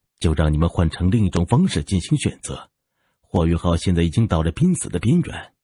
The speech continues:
你们谁愿意为他而死，他就能活下来。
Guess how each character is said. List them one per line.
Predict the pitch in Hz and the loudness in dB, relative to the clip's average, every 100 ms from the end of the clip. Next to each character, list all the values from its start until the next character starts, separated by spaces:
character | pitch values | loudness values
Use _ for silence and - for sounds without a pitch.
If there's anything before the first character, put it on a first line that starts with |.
| _ _ _ - | _ _ _ -2
你 | 85 | 0
们 | 73 | 0
谁 | 76 | 0
愿 | 90 160 135 80 | -2 0 0 -2
意 | |
为 | - 69 | -2 -4
他 | - | -4
而 | 65 92 | -4 -4
死， | - - - _ | -4 -14 -18 _
他 | - 87 | -4 -2
就 | 78 | 0
能 | 80 | -2
活 | 98 - - | -2 -2 0
下 | - | 0
来。 | - - | -4 -12